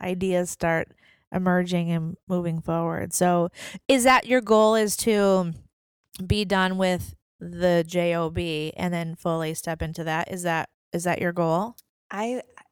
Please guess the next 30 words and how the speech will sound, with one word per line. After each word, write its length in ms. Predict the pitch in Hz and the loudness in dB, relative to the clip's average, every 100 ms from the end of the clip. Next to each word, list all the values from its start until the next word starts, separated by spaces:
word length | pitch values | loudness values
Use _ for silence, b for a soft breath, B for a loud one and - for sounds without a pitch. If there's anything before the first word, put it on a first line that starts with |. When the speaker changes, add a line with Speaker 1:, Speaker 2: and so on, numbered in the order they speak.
| _ 196 | _ -6
Speaker 2:
in 180 | 214 | -4
my 200 | 220 196 175 | -4 -4 -6
head, 640 | 170 170 170 160 180 214 - | -8 -10 -8 -6 -8 -12 -8
which 340 | 165 - - | -8 -8 -14
I 100 | 156 | -16
shouldn't 440 | - 170 160 - | -12 -12 -10 -12
be 280 | 160 165 160 | -12 -10 -8
in, 360 | 160 160 226 277 - | -8 -8 -10 -10 -8
um, 540 | 165 165 156 156 156 _ b b b b b b _ | -6 -4 -6 -8 -12 _ b b b b b b _
but 340 | 185 165 156 - - | -4 -4 -6 -10 -10
I 140 | 175 | -8
know 340 | 175 170 165 165 | -6 -6 -6 -6
that, 540 | 165 156 151 - - _ _ _ _ _ _ _ - | -8 -10 -12 -16 -18 _ _ _ _ _ _ _ -12
you 80 | 165 | -8
know, 80 | |
my 120 | 156 151 | -8 -8
son's 300 | - 156 156 | -8 -10 -8
a 40 | |
senior 380 | - 165 156 151 | -8 -8 -8 -8
next 380 | 151 - - - | -10 -12 -14 -10
year, 360 | 139 135 156 - _ | -8 -8 -12 -20 _
and 140 | 160 151 | -12 -10
then 100 | 151 | -10
Grace 280 | 151 151 - | -10 -12 -12
has 220 | 156 - | -12 -14
two 200 | - 170 | -12 -10
more 200 | 151 147 | -10 -12
years 340 | 147 147 151 | -12 -14 -14
after 340 | 151 143 - 156 | -14 -14 -16 -14
that. 480 | 139 127 151 _ | -12 -14 -18 _